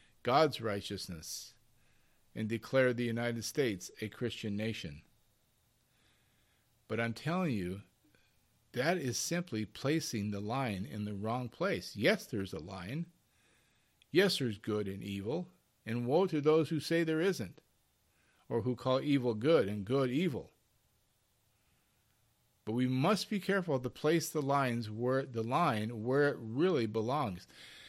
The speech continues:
In other words, we must be careful to place that line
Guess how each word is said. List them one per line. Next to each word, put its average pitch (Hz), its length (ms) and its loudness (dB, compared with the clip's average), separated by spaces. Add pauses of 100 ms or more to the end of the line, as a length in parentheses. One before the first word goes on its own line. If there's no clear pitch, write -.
(200)
In 139 100 0
other 208 220 6
words, 139 260 4
we 147 160 0
must 170 380 0
be 185 100 -2
careful 151 360 2
to 127 100 -4
place 147 340 2
that 135 240 2
line 120 380 0